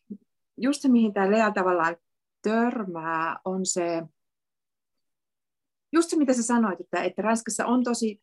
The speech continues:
tiukka se koodisto ja se sellainen luokka-asetelma, ja kaikki ikään kuin siellä tietää,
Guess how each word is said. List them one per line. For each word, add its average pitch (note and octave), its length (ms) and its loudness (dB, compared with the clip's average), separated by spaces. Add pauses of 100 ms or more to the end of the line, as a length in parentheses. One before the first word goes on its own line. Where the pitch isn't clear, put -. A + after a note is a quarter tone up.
tiukka B3 440 -2
se E3+ 320 -6
koodisto E3+ 580 0
ja D#3 140 -6
se E3 120 -6
sellainen E3 380 -6
luokka-asetelma, F3+ 720 -2
ja E3+ 60 0
kaikki A3+ 520 -2 (220)
ikään G3 260 0
kuin G#3 100 -4
siellä G3+ 560 0 (400)
tietää, F#3+ 580 0